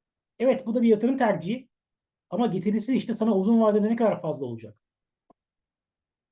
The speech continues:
Ara sıra biraz riskli şeylerde yatırım yapmak gerekiyor, zaman yatırımı anlamında. Neler bunlar? Birazdan bunlara değineceğiz.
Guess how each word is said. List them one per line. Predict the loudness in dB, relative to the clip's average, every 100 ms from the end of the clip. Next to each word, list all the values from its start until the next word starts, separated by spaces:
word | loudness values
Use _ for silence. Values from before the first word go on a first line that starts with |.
| _ _ _ _
Ara | -2 0
sıra | 2 2
biraz | 4 4 4
riskli | 2 0 0
şeylerde | 2 2 0
yatırım | 0 -4
yapmak | -2 -4
gerekiyor, | -4 -6 -10 -14
zaman | -6 -2 0
yatırımı | 0 -2 -4
anlamında. | -4 -6 -10 -14 -14 _ _ _ _ _ _ _ 0
Neler | 4 4 4
bunlar? | 4 2 0 2
Birazdan | 4 4 2
bunlara | 4 2
değineceğiz. | 2 2 0 -2 -6 -16